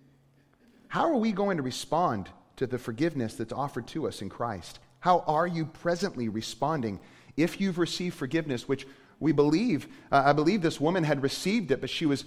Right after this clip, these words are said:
responding with this costly love, this expressed love to Jesus because of the forgiveness she received. How are you responding to forgiveness received? Have you received forgiveness? Has your love grown cold and indifferent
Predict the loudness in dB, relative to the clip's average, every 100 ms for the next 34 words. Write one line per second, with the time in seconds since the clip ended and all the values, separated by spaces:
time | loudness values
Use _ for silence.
0 | -8 -4 0 0 2 4 4 4 2 0
1 | -2 -4 -6 -4 -2 -4 -4 -4 -2 -2
2 | -4 -8 -16 -10 -2 -2 -2 -4 -6 0
3 | 0 0 -4 -2 0 0 -4 -8 -8 -6
4 | -4 -4 -6 -8 -2 0 2 0 -2 -4
5 | -2 -2 -4 -4 -6 -4 -4 -4 -6 -12
6 | -20 _ _ _ _ _ -8 -4 -2 -2
7 | -4 -4 -4 -6 -4 -2 -2 -4 -8 -10
8 | -6 -4 -4 -6 -8 -8 -4 -4 -6 -14
9 | -16 0 2 2 -2 -6 -6 -8 -6 -8
10 | -8 -8 -12 -14 -20 _ _ _ _ _
11 | _ -2 2 4 6 4 4 2 2 0
12 | 0 2 2 0 0 0 -2 -2 -4 -6
13 | -12